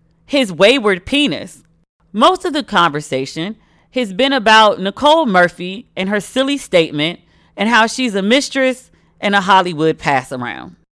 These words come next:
That's what people are saying. She's single. If you don't want to be single, you need to date. I have no issue with the single people or the number of single people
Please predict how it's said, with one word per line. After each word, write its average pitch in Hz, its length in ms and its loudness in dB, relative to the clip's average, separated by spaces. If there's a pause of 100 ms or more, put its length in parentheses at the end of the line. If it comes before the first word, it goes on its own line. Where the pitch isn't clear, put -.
(160)
That's 226 200 -2
what 208 100 -8
people 160 300 -6
are 139 60 -4
saying. 127 480 -12 (400)
She's 233 220 -6
single. 185 520 -2 (220)
If - 80 -18
you 202 60 -4
don't 202 140 -2
want 202 100 -2
to 190 60 -6
be 190 100 -6
single, 220 320 -4
you 180 120 -4
need 180 140 -8
to 160 60 -12
date. 156 340 2 (440)
I 220 80 2
have 247 140 2
no 180 200 0
issue 156 360 -4
with 156 180 -6
the 160 80 -4
single 185 360 -4
people 190 360 -8
or 262 180 4
the 196 100 0
number 190 400 0
of 151 80 -6
single 147 320 -8
people 135 460 -12